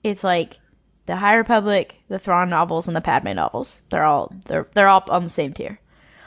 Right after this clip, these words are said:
Um, like, my favorite little glup shittos, they're all from the, from the Thrawn books. And you're like, and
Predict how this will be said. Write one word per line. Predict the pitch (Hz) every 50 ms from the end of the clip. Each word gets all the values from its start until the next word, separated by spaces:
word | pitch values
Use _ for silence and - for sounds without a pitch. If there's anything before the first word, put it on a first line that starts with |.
| - - - -
Um, | 196 196 185 180 170 165 165 156 151 147 - - - - - _ _ _ _ _ _ _ _ _ _ _ -
like, | 214 202 196 180 151 151 156 - - - _ _ _ _ _ _ _ _ _ _ _ _ _ _ _ -
my | - 214 226
favorite | 240 - 269 269 247 -
little | 214 254 247 240 214
glup | - 214 208 208
shittos, | - - 247 226 233 247 247 247
they're | 220 240 - - -
all | 240 226 214 208
from | 196 - 196 180
the, | 175 170 - - - -
from | - - 208 180
the | 175 180
Thrawn | - 113 101 98 101
books. | - - - - - - - -
And | - 214 214 214
you're | 220 220
like, | 220 214 202 196 - _ - - - - - - - - - _
and | - 262 254